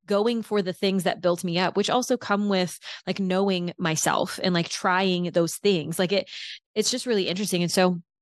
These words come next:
when I hear all of this information that you just gave to our listeners, like, I'm thinking that that's very relevant to people who've maybe gotten into relationships, whether it, they, they got into it young or they have gotten into it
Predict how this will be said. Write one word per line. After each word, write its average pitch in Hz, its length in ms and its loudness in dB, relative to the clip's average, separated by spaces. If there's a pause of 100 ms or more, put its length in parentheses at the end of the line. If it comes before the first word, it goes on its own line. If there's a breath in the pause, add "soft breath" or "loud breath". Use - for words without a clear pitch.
(240)
when 196 140 4
I 185 140 0
hear 196 180 0
all 202 160 2
of 175 60 -4
this 180 160 -4
information 185 420 0
that 185 140 -2
you 185 100 4
just 185 240 0
gave 208 340 0
to 196 120 0
our 180 160 2
listeners, 180 500 0
like, 180 120 0
I'm 175 120 2
thinking 180 280 0
that 175 100 0
that's 185 260 0
very 185 340 0
relevant 175 440 -2
to 175 100 -2
people 185 240 0
who've 175 220 2
maybe 180 180 -2
gotten 180 300 0
into 185 160 -2
relationships, 175 800 0
whether 208 340 0
it, 226 200 -2
they, 214 340 0
they 190 140 0
got 202 220 0
into 214 180 0
it 202 100 0
young 175 320 0
or 208 180 0
they 208 260 0 (300 loud breath)
have 175 100 -8
gotten 185 240 2
into 226 580 0
it 240 220 0